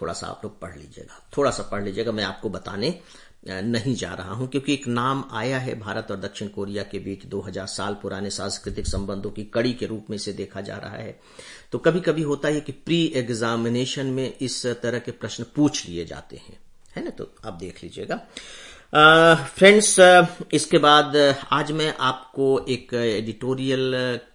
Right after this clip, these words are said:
comment provide कर रहा हूं शहरी जीवन को लेकर के। शहरी जीवन, आप देख रहे हैं, अभी सुप्रीम कोर्ट ने कहा कि जो दिल्ली है, ये हो क्या रहा है? दिल्ली है, वो कचरे का ढेर बनता चला जा रहा है और मुंबई बाढ़ में डूब रही है।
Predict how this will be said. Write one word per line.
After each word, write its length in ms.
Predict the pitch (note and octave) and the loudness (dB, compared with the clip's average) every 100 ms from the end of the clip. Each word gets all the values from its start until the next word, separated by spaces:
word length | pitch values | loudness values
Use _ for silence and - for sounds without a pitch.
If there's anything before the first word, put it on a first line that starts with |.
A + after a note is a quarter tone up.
| - | -6
comment 440 | A#2 E3 E3 C#3+ | -4 -2 -2 -6
provide 460 | - G#2+ F#2+ G#2 G#2 | -8 -4 -2 -2 -6
कर 140 | F#2+ | -8
रहा 200 | F2+ F#2 | -8 -8
हूं 180 | G#2 A2+ | -8 -8
शहरी 460 | - E3 E3 E3+ A2 | -6 -6 -6 -6 -10
जीवन 380 | F#2+ F#2 E2+ | -10 -12 -12
को 160 | F2 - | -14 -16
लेकर 280 | C#2 - D2+ | -16 -16 -18
के। 360 | - - - - _ - | -20 -20 -20 -20 _ -16
शहरी 420 | - - C3+ F#2 | -8 -6 -6 -8
जीवन, 380 | - D2+ D2 - - - - - | -12 -16 -18 -20 -20 -20 -20 -8
आप 120 | D3+ | -6
देख 360 | D3+ B2+ E3+ - | 0 4 4 4
रहे 100 | G#2+ | -4
हैं, 120 | G2+ | -2
अभी 160 | B2+ C3+ | -4 -4
सुप्रीम 340 | B2+ A2+ A#2+ | -6 -4 -4
कोर्ट 240 | A2+ G#2+ G#2 | -4 -6 -6
ने 60 | G#2 | -8
कहा 280 | - G2 A#2+ | -10 -10 -10
कि 180 | - G2+ | -10 -10
जो 140 | G#2 | -10
दिल्ली 400 | F#2+ C3 C#3+ E3 | -6 -6 -4 -4
है, 140 | D#3+ | -2
ये 100 | C#3 | -4
हो 200 | A2 A#2+ | -2 -4
क्या 180 | A#2 B2+ | -4 -6
रहा 180 | C3 B2 | -8 -8
है? 200 | A#2+ A2+ | -8 -4
दिल्ली 320 | C3 D3 D#3 | -2 0 0
है, 260 | D3 D3 - - - - - - - C#3 | 0 -2 -6 -20 -20 -20 -20 -20 -12 -8
वो 60 | |
कचरे 360 | - - C#3+ B2 | -2 0 0 0
का 140 | A#2 | -2
ढेर 300 | A2 - D3 | -2 0 0
बनता 300 | C#3+ D3 D3+ | 2 -2 -4
चला 280 | C#3+ D3 C#3+ | -6 -4 -4
जा 180 | C#3 C3+ | -4 -6
रहा 200 | C#3 C3+ | -6 -10
है 280 | C3 C3+ _ - | -10 -14 _ 4
और 200 | C3+ C#3 | 6 8
मुंबई 680 | A#2+ D3+ D#3+ E3 C#3 F#2+ - | 6 4 6 6 6 2 -8
बाढ़ 420 | G#2+ G#2+ G#2+ A#2 | -10 -4 -2 -2
में 180 | C#3 B2+ | -2 -2
डूब 240 | B2 A#2 A2+ | -2 -2 -4
रही 180 | A2 | -6
है। 240 | A2 A2 | -10 -12